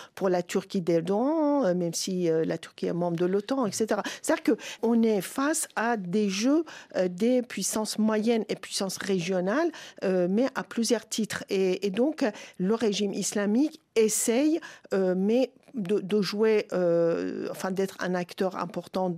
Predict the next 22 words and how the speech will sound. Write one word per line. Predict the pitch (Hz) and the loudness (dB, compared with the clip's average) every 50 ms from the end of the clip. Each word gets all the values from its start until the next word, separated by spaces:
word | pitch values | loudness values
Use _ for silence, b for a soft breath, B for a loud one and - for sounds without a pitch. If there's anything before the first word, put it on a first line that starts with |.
| 190 | -6
dans | - - 208 208 202 180 175 | -12 -14 -10 -4 -2 -2 -2
ce | - - - 175 175 | -2 -2 -2 -2 -2
jeu, | 160 185 247 311 B B B B B B | 0 0 0 0 B B B B B B
mais, | - 208 226 240 269 285 - _ - | 0 2 4 4 2 0 -2 _ -2
euh, | 190 190 180 180 180 - - - | 0 0 0 0 -2 -4 -4 -4
au | 208 196 | -4 -4
regard | 190 - 247 247 226 233 202 202 190 - 208 | 0 0 0 0 2 0 -2 -2 -4 -4 -2
de | 185 | -2
l'ensemble | 185 190 202 208 - - - 220 226 226 | 0 0 -2 -2 -4 -4 -4 -2 -2 0
des | 180 180 175 190 | -2 -2 -2 -4
observateurs, | 180 - - 185 180 180 180 185 185 180 - 196 190 185 180 - - _ 180 | -4 -4 -4 -4 -4 -2 -2 -2 -4 -2 -2 0 0 0 -2 -4 -8 _ -8
le | 180 175 180 202 | -4 -2 -2 -2
régime | 185 202 196 180 202 202 | -2 -2 -2 -2 -2 -4
islamique | 190 175 - - 190 185 180 180 - - | -4 -4 -4 -2 -2 -2 -2 -2 -2 -4
d'Iran | 190 - 185 185 - - - | -4 -2 -2 -4 -6 -4 -4
a | 190 190 185 | -4 -4 -4
tort, | - - 214 214 247 285 311 294 240 196 180 B B B B B - 220 | -2 -2 0 2 2 2 2 0 -2 -4 -4 B B B B B -4 -2
euh, | 185 185 180 175 | 0 0 0 -2
de, | 170 175 196 196 202 202 202 202 196 - - | -2 0 0 2 4 4 2 2 0 0 -2
euh, | 196 | -4
se | 170 - - - - - | -4 -2 -4 -4 -6 -4
regarder | 196 185 220 220 196 196 185 190 185 208 220 214 | -2 0 0 2 2 0 -2 0 0 0 0 0